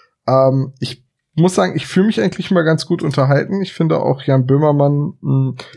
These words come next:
ja, nicht, nicht jeder Witz sitzt, aber, ähm, so generell finde ich das schon immer ganz unterhaltsam. Wobei ich jetzt neuerdings irgendwie das Gefühl habe, dass die Autoren von der, vom Z D F Magazin Royal auch so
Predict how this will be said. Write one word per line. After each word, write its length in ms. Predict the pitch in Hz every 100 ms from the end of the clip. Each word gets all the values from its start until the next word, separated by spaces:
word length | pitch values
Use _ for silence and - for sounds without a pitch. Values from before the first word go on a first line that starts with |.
| -
ja, 200 | 110 151
nicht, 160 | 131 95 -
nicht 180 | 123 -
jeder 200 | 127 107
Witz 220 | 98 -
sitzt, 340 | - - - 98
aber, 400 | 92 87 87 - _
ähm, 520 | 107 98 87 95 92 _ _ _ _ _ _
so 220 | 113 113 - _
generell 600 | 131 139 135 143 143 139
finde 200 | 139 156
ich 60 | 135
das 100 | 135
schon 160 | 147 131
immer 140 | 123
ganz 200 | 120 123
unterhaltsam. 640 | 123 120 123 127 123 135 - _ - _
Wobei 160 | 135 160
ich 100 | 165
jetzt 220 | 175 -
neuerdings 460 | 160 190 190 180 185
irgendwie 180 | 180 170
das 160 | 156
Gefühl 400 | 170 - 170 156
habe, 240 | 147 143 139
dass 220 | 139 -
die 360 | 143 135 131 135 _ _ _ _ -
Autoren 920 | 151 147 - 180 202 190 190 190 170
von 300 | - 175 170
der, 300 | 160 156 139
vom 180 | 165
Z 200 | 160 165
D 60 | 160
F 160 | 147 143
Magazin 460 | 156 147 - 160
Royal 420 | 147 147 143 143
auch 460 | - 131 147 156 -
so 500 | - 143 139 135